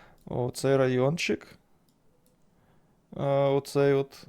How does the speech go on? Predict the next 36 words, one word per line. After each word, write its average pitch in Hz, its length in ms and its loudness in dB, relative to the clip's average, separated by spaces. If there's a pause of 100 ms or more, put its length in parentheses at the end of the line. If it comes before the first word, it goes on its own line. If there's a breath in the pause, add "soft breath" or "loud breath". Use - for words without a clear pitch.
(180)
е, 131 40 -6
оцей 131 360 -2
квартал 135 540 2
можна 135 260 -2
перебудовувати 131 760 -2
таким 123 340 -4
чином, 185 480 -4
коли 131 300 2
у 127 60 0
нас 131 160 0
залишаються 127 460 -2
університети, 127 560 -4
і - 20 -2
потім 131 320 -4
ми 131 80 -2
добудовуємо 123 520 -2
школи. 135 600 0
І 135 100 -4
так 127 200 -4
само, 131 340 0
як 123 260 -4
і 123 260 -6 (480 loud breath)
в - 40 -20
цій 156 160 0
ситуації, 156 680 0
просто 127 320 -4
лутаємо 135 380 0
додаткові 123 520 0
бонуси 123 480 -2
зі 127 140 -4
спеціалістів. 131 760 -4 (500 loud breath)
А, 127 260 2
якийсь 156 360 2
район 156 320 4
треба 151 200 2
буде 139 280 -2